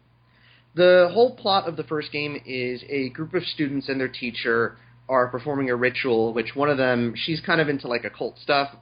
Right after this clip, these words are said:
the character Ayumi, and they use this charm called the Sachiko Ever After charm. And it's supposed to,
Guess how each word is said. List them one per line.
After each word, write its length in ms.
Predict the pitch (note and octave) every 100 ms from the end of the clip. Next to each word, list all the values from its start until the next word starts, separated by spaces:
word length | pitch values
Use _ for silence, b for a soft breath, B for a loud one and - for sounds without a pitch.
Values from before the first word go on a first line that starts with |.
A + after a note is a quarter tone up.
| -
the 60 |
character 280 | A#2+ B2 A#2+
Ayumi, 520 | A2+ A2+ B2 C#3 C#3+ - B B B -
and 420 | C3 B2+ B2 B2
they 60 | B2+
use 260 | C3 C#3+ C#3
this 140 | C3 - -
charm 320 | C3+ B2+ A#2+
called 220 | C3 A2
the 40 |
Sachiko 640 | A2 D3+ D3+ D#3+ C#3+ C3+ B2+
Ever 240 | B2+ -
After 280 | A2 - A2+
charm. 420 | - F2+ B1+ E2+ - b b _
And 180 | C3+ C3
it's 120 | B2+
supposed 340 | D3+ E3+ E3+ E3+
to, 400 | D#3+ D3+ D3